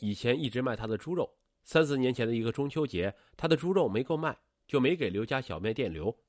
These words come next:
引起刘妻曹德勤的不满。从此，刘家不进他的猪肉了。王刚是因为以前帮他杀猪，后来不帮了，赊了他四千多块钱的猪肉没还，这些他都怀恨在心。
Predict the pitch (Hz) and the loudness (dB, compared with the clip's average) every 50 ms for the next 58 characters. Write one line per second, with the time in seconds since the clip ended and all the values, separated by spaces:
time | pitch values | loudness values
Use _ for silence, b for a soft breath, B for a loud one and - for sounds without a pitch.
0 | _ _ _ - 113 135 151 - 117 98 95 104 127 143 - - 165 156 131 - | _ _ _ 4 4 4 4 2 0 0 2 2 2 2 0 -2 -6 -6 -6 -2
1 | - 123 131 135 180 185 - - 110 123 156 139 123 117 90 73 - - - _ | 0 0 2 2 0 -2 -2 -2 -2 -2 -2 -2 -2 -4 -6 -6 -8 -12 -16 _
2 | _ _ _ _ _ _ _ _ _ - 143 165 196 - - 113 107 b b b | _ _ _ _ _ _ _ _ _ 6 6 8 8 6 4 2 0 b b b
3 | b b _ - 131 147 143 147 131 131 120 113 113 123 120 104 101 101 101 98 | b b _ 2 4 4 4 2 2 0 0 0 0 0 -2 -4 -4 -4 -6 -4
4 | 113 131 156 156 117 80 - - _ _ _ _ _ _ _ _ _ _ _ _ | -4 -2 0 0 0 0 -2 -6 _ _ _ _ _ _ _ _ _ _ _ _
5 | _ _ _ - 131 156 190 196 196 190 190 - 175 165 160 160 165 165 139 110 | _ _ _ 8 8 8 10 10 8 6 6 4 2 2 4 4 4 2 2 0
6 | 98 - 117 135 143 139 151 147 147 143 - 139 147 147 160 165 156 - _ - | 0 0 0 2 2 2 0 0 0 0 2 0 2 0 0 -2 -4 -6 _ -6
7 | - - 151 131 117 120 123 - 117 95 113 113 123 120 - - _ _ _ - | 0 2 4 4 4 2 2 0 0 2 4 4 4 2 -2 -4 _ _ _ -4
8 | - - 156 143 117 101 123 123 - - 165 123 127 120 123 127 135 110 - - | 2 4 4 4 4 2 0 -2 -2 -2 0 0 0 0 0 0 -2 -2 -2 -2
9 | 90 98 104 - - 151 180 202 - - - 87 110 110 - 76 78 - - _ | -2 -2 -2 -2 -2 0 2 2 0 0 0 -2 -2 -2 -4 -6 -8 -8 -10 _
10 | _ _ _ _ _ _ _ _ _ - 226 208 180 - 143 143 139 b b b | _ _ _ _ _ _ _ _ _ 2 2 4 4 2 2 0 0 b b b
11 | - - 120 113 - 185 202 220 208 - - 82 78 85 92 - 113 - - - | -6 -4 -2 0 2 4 4 2 2 0 -4 -6 -6 -4 -4 -2 -4 -4 -4 -4
12 | 78 69 - - 107 107 | -8 -8 -6 -6 -6 -6